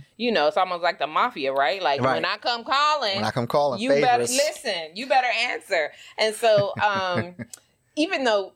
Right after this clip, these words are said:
Speaker 1: hearing you say it and based on what I know from meeting you, I feel like, yes, you, that is how you are. But how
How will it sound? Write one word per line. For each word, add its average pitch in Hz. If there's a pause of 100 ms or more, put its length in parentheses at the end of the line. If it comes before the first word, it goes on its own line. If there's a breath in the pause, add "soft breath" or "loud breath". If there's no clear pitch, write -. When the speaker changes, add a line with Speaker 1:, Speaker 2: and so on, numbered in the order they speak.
(140)
Speaker 1:
hearing 262
you 247
say 247
it -
and 180
based 214
on 185
what 170
I 180
know 165
from 160
meeting 240
you, 147
I 208
feel 208
like, 156
yes, 175
you, 202
that 180
is 170
how 175
you 139
are. 170 (360 loud breath)
But 165 (180)
how 208